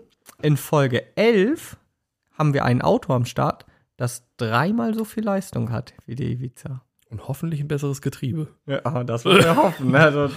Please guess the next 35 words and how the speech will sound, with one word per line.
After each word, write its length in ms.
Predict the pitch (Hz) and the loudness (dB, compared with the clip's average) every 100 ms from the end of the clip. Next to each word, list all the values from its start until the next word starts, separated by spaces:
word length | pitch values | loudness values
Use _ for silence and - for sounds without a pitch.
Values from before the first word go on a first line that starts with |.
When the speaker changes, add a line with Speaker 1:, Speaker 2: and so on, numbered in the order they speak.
| - | -4
Speaker 1:
dreimal 340 | 147 139 165 | 2 4 4
so 80 | 170 | 2
viel 160 | 165 160 | 0 4
Leistung 320 | 170 185 165 | 4 4 0
und 180 | 151 147 | -2 0
genauso 360 | 143 160 175 | 4 4 4
ein 80 | 254 | 2
schlechtes 420 | 214 208 226 208 | 2 2 2 2
Getriebe 460 | 226 214 226 226 214 | 0 -2 0 2 4
wäre 160 | 233 | 4
blöde 520 | 226 254 - 247 220 135 | 2 -4 0 6 8 6
Kombi, 360 | 143 120 120 | 4 4 4
ne? 80 | 120 | 4
Speaker 2:
Ja, 200 | 165 185 | 6 6
das 200 | 190 180 | 4 0
wär 80 | 180 | 0
echt 180 | 170 - | 0 0
blöd. 300 | 113 104 - - 139 135 | 2 2 0 -20 -20 -14
Also 120 | 117 | -8
Speaker 1:
Ja. 420 | 175 143 143 208 226 - - | -4 -2 0 -2 -4 -10 -8
Welches 360 | 139 202 - 233 | 2 2 4 4
Speaker 2:
Ja. 60 | |
Speaker 1:
Auto 180 | 233 233 | 4 4
das 180 | 190 170 | 4 4
ist, 240 | - 330 | 4 4
das 140 | 214 - | 2 2
verraten 320 | 160 185 185 | 4 4 4
wir 80 | 175 | 2
natürlich, 480 | 156 185 175 170 147 | 2 0 0 0 0
äh, 320 | 143 143 139 - | 2 2 0 -2
noch 280 | 123 120 - | 0 0 2
nicht, 320 | 143 233 - | 0 0 -4
ist 120 | 143 | -6
ja 120 | 127 | -4
klar. 380 | 117 - 135 208 | -4 2 4 4